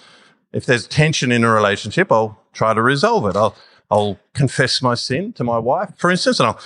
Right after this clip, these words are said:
I'll say sorry. I'll resolve to do things differently. That's because I love the person and I feel close to them. Like when, when I do the wrong thing in my marriage, if Anna doesn't bring out the certificate and, and rip it up, our marriage isn't ended,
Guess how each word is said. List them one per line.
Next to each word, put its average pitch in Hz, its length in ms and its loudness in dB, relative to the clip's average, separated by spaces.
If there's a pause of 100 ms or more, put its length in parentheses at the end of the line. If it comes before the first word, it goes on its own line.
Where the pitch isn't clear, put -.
(140)
I'll 120 80 2
say 131 220 0
sorry. 151 420 2
I'll 127 140 2
resolve 123 600 0
to 143 100 -8
do 147 240 -4
things 143 420 0 (300)
differently. 147 480 -2
That's 220 160 0
because 202 340 -2 (400)
I 143 120 2
love 196 320 0
the 240 80 2
person 151 400 0
and 151 100 2
I 160 60 0
feel 185 180 0
close - 380 -4
to 190 80 -8
them. 98 240 -8 (800)
Like 190 160 0
when, 208 120 2
when 196 220 2
I 302 80 0
do 233 140 0
the 196 120 2
wrong 185 280 2
thing 185 200 0
in 170 60 0
my 151 180 2
marriage, 131 520 0 (480)
if 143 140 0
Anna 233 180 2
doesn't 170 300 0
bring 180 200 2
out 180 180 0
the 160 80 -4
certificate 175 500 0
and, 127 160 -2 (160)
and 147 200 -2
rip 220 220 2
it 147 160 0
up, 185 240 0 (460)
our 156 140 0
marriage 185 360 2
isn't 151 220 0
ended, 147 500 -4